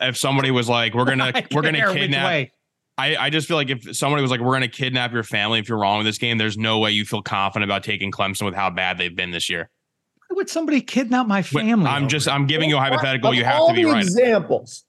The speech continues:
Speaker 3: of all the
Speaker 2: Really?
Speaker 3: examples. Wow.
Speaker 2: <laughs> Weird.
Speaker 3: Wow.
Speaker 1: I'm saying
Speaker 2: Weird
Speaker 1: if
Speaker 2: one.
Speaker 1: you had high, no, it's not at all. If you had high stakes, if you really had, like, if you really felt, I just don't see how you feel confident of them winning this game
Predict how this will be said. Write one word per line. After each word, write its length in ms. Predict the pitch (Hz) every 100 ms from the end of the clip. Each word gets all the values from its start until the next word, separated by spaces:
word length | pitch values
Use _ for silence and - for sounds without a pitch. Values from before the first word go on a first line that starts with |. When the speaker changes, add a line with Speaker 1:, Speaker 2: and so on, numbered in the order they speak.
| -
Speaker 3:
of 120 | 165
all 140 | -
the 320 | 247 269 277
Speaker 2:
Really? 80 | -
Speaker 3:
examples. 840 | 240 - 214 196 160 - 120 - - - -
Wow. 320 | 131 175 156 -
Speaker 2:
<laughs> 680 | 226 - - 226 - - -
Weird. 280 | 233 - 139
Speaker 3:
Wow. 360 | 151 107 - -
Speaker 1:
I'm 220 | 156 196
saying 260 | 190 202 190
Speaker 2:
Weird 160 | -
Speaker 1:
if 80 | 175
Speaker 2:
one. 140 | 151 170
Speaker 1:
you 220 | 170 180
had 120 | 185
high, 320 | 143 151 170 170 165
no, 180 | 240
it's 100 | 202
not 160 | 151 208
at 80 | 202
all. 160 | 170
If 100 | 107
you 100 | 160
had 160 | 196 196
high 240 | 143 151
stakes, 400 | 175 - 101 82
if 120 | 117 117
you 160 | 147
really 300 | 135 147 151
had, 460 | 135 139 131 120 -
like, 200 | 127 110
if 140 | 113
you 140 | 135 135
really 180 | 135 127
felt, 380 | 143 123 117 -
I 100 | 127
just 220 | 131 139
don't 160 | 139 131
see 200 | - 127
how 120 | 120
you 100 | 113
feel 180 | 120 117
confident 380 | 113 107 107 101
of 140 | 95
them 200 | 107 107
winning 200 | 104 104
this 160 | 98 -
game 400 | 101 95 92